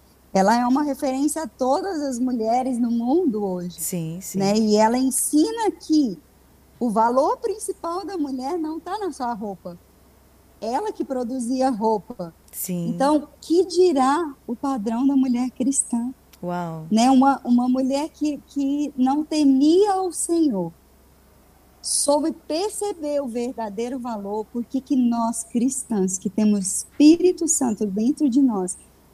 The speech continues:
Speaker 1: vamos deixar que esse verdadeiro valor se perca? Vamos resgatar esse valor, irmãos. Vamos resgatar isso com a nossa
Speaker 2: Aleluia,
Speaker 1: força. Vamos ser,
Speaker 2: aleluia.
Speaker 1: como a Karine disse, mulheres que vão mudar esse mundo.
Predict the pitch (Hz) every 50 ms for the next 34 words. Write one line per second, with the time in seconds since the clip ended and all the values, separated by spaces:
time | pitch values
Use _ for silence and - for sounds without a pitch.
0 | _ - 185 208 202 214 214 190 196 220 214 254 226 - - 247 208 190 185 185
1 | 185 185 185 185 - _ _ _ _ _ - - 208 208 208 214 - - 208 180
2 | 208 214 254 226 240 240 202 196 226 208 208 196 208 196 196 202 208 202 - -
3 | 208 202 - - - 165 147 156 _ _ - 196 185 185 - - _ _ _ _
4 | _ _ _ - _ _ _ - 175 214 202 208 208 190 226 220 202 202 202 220
5 | 240 247 - - 226 196 185 190 - - 196 190 208 208 196 190 185 185 180 170
6 | 175 175 _ _ - - - - - - _ _ _ _ _ _ _ _ _ _
7 | _ _ _ _ - 185 190 196 185 202 214 202 185 180 208 202 190 196 190 -
8 | 196 190 190 185 185 185 185 - - - _ _ _ _ _ _ _ _ _ _
9 | _ _ _ _ _ _ _ _ _ _ _ _ _ _ - 196 196 196 190 190
10 | 190 185 185 208 196 165 165 165 196 190 190 185 180 - - 196 185 180 202 208
11 | 220 226 214 - - - 240 226 - - 254 254 262 254 - - 240 233 240 247
12 | 262 262 254 240 190 196 226 202 196 - - - 180 190 208 214 214 214 208 202
13 | 202 208 214 196 - - - - 226 180 180 208 208 208 208 220 190 190 202 208
14 | 247 - - 302 294 269 214 175 165 170